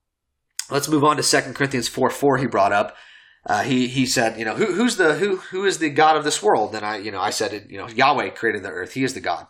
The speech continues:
that owns the whole world." And he says, Wrong. It is Second Corinthians, in Second Corinthians four four, "In those case, the God of this world has blinded the minds of the unbelieving so that they will not see the light of the gospel of the glory of Christ, who is the image of God."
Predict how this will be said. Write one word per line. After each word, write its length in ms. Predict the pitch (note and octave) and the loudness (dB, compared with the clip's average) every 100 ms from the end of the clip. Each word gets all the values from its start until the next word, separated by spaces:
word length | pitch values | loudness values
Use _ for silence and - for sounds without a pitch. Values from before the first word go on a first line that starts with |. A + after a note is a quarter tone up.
| - | -6
that 160 | G#2+ | -4
owns 220 | G#2 G2 | -6 -10
the 100 | F#2+ | -12
whole 160 | F#2 E2+ | -8 -8
world." 240 | E2+ D2+ - - - - | -8 -14 -20 -20 -20 -14
And 40 | G#2 | -8
he 60 | |
says, 220 | A2 A#2 A2+ | -4 -2 2
Wrong. 500 | G3 G#3 B2+ G2 F#2 _ | 4 4 0 -4 -14 _
It 140 | B2 C#3 | -4 -2
is 220 | A#2+ - | 0 0
Second 340 | - E3+ E3+ | 0 2 2
Corinthians, 460 | D3 F3 E3 C3+ B2 | 0 -2 0 -2 -4
in 80 | B2 | -2
Second 180 | E3 - | -2 0
Corinthians 260 | E3+ C#3 | -2 -2
four 180 | - D#3 | 2 2
four, 420 | - D#3 A#2 G2+ - - - - _ _ - | 4 4 4 0 -8 -20 -20 -20 _ _ -6
"In 300 | B2 A#2 B2+ | -2 -2 2
those 220 | E3+ F3+ | 4 4
case, 280 | - C3 - | 2 0 2
the 100 | A#2 | 0
God 260 | A#2+ C#3 | 4 4
of 100 | F3 | 4
this 120 | E3 D#3+ | 0 2
world 140 | D#3+ | 4
has 120 | B2+ - | 2 2
blinded 260 | A#2+ C#3+ | 2 2
the 60 | C#3+ | 2
minds 260 | C#3+ D3 | 2 0
of 60 | C3 | 0
the 120 | A#2 | -2
unbelieving 380 | B2 B2+ A#2+ A#2 | 0 0 0 0
so 140 | - | -2
that 60 | A2+ | 0
they 100 | A#2 | 2
will 120 | A2 | 2
not 160 | C3+ C3+ | 0 0
see 120 | D3 | -2
the 80 | A#2+ | 2
light 160 | A#2 | 2
of 80 | A#2 | 0
the 60 | A2 | 0
gospel 420 | A2+ A#2+ - A2+ | 2 2 2 -4
of 60 | G#2 | -6
the 80 | |
glory 240 | G2+ B2+ B2+ | -2 2 2
of 80 | - | 0
Christ, 320 | G#2+ G2 - | 0 0 -2
who 100 | A#2+ | -4
is 80 | G#2+ | -6
the 80 | |
image 180 | G2+ G2 | -10 -12
of 80 | F#2 | -8
God." 260 | F2 - | -8 -8